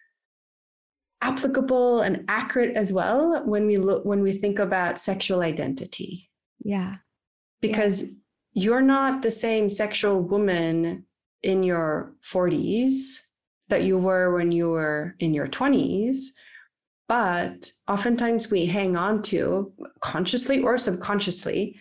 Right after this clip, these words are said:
Speaker 1: hang
Speaker 2: Mm.
Speaker 1: on to an image of ourselves when we were young, quote unquote, beautiful,
Speaker 2: Mm-hmm.
Speaker 1: uh,
Speaker 2: Mm-hmm. <laughs>
Speaker 1: free,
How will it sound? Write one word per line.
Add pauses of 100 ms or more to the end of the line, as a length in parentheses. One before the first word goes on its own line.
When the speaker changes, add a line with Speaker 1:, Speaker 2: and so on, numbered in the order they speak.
(300)
Speaker 1:
hang
Speaker 2:
Mm.
Speaker 1:
on
to (160)
an
image (140)
of
ourselves (880)
when
we
were (160)
young, (580)
quote
unquote, (160)
beautiful, (460)
Speaker 2:
Mm-hmm.
Speaker 1:
uh, (560)
Speaker 2:
Mm-hmm.
<laughs>
Speaker 1:
free,